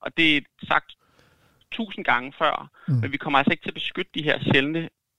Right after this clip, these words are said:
Speaker 1: organismer, før vi stopper med at, øh, hælde lige så meget især fosfor, men også kvælstof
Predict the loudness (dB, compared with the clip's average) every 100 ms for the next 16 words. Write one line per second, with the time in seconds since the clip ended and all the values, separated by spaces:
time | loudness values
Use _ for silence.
0 | _ _ -4 -2 0 0 -2 -10 0 0
1 | 2 -4 -6 -10 -20 _ -18 -2 2 2
2 | 0 -2 -2 -2 -2 -2 -6 -20 _ -6
3 | -4 -2 0 0 -4 -4 -2 -2 0 -2
4 | 2 0 2 -2 -2 -4 -6 0 0 0
5 | -6